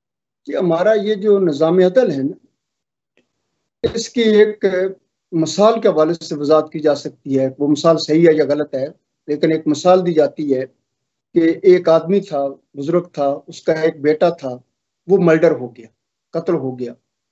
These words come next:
एफ़आईआर दर्ज हो गई, चालान पेश हो गया, तारीखों पे तारीखें, तारीखों पे तारीखें, वो सात साल गुजर गए उसका फैसला होने में।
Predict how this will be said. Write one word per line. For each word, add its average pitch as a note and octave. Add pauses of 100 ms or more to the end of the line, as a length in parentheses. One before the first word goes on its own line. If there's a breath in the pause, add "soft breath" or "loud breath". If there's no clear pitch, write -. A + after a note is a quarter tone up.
(1080)
एफ़आईआर E3
दर्ज D3
हो C3+
गई, B2+
चालान D#3+
पेश D3
हो C3+
गया, C3+
तारीखों E3+
पे D3+
तारीखें, D3
तारीखों F3
पे D#3+
तारीखें, D3+ (500)
वो F#3
सात G#3+
साल F#3
गुजर D#3
गए D3
उसका D#3
फैसला F3+
होने B2
में। -